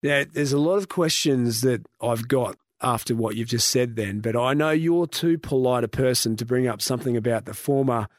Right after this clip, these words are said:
record holder. Peter Stoychev is a guy from Bulgaria. He's, he's quite an interesting guy. He was a member of parliament in Bulgaria for a while. He now holds a fairly senior position in fina, which is the world governing body for swimming.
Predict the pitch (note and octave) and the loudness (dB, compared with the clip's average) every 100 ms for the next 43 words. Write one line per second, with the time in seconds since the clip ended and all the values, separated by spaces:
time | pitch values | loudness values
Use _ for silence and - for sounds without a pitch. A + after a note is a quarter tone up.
0 | _ _ - C3+ C3+ C#3+ B2 A#2+ A2+ G#2+ | _ _ -2 0 2 0 2 0 0 -2
1 | F#2+ - _ _ - F#3 G3 F3 C#3 B2+ | -6 -14 _ _ -4 0 2 2 0 -4
2 | - - - E3+ D#3+ C#3+ A#2 F#2+ - C#3+ | -12 -6 -2 2 2 2 0 -2 -4 0
3 | C3+ B2+ A#2+ C3+ C3 A#2+ B2 A#2+ G#2+ B2 | 0 0 0 0 0 -2 -2 0 0 0
4 | C#3 C3+ B2+ C#3+ C3+ C3+ C#3+ G3+ C#3 C3 | 2 2 2 2 0 -2 -2 -2 0 -2
5 | - A2 B2+ D3 B2 B2 A2+ C3 C3 D3+ | -2 -2 0 0 2 0 0 0 0 0
6 | B2+ G2 D3 E3 G3 B3 - - C#3+ C3 | -4 -4 -2 0 2 0 -4 -4 -2 0
7 | B2+ C3 C#3+ D3 C#3+ - C#3+ B2 B2 C#3 | -2 0 0 2 0 0 0 0 0 0
8 | D3 C#3 C#3 C#3+ D3 D3 C#3 - _ - | 0 0 0 2 0 0 -4 -10 _ -4
9 | C3+ B2+ B2+ - D3 C3+ B2 - D3+ D3 | -2 -2 -4 -2 0 0 0 0 2 2
10 | B2 A#2 C#3 C#3 A#2 G#2 - C#3+ E3+ G#3+ | 0 0 0 0 -2 -4 -2 0 0 0
11 | C#3+ A2+ B2 A#2 A#2 C3 B2 C3+ C3 B2 | -2 0 -2 0 2 2 2 0 2 0
12 | B2 C3 B2 A#2 - D#3+ F3+ | 2 0 -2 -2 0 2 2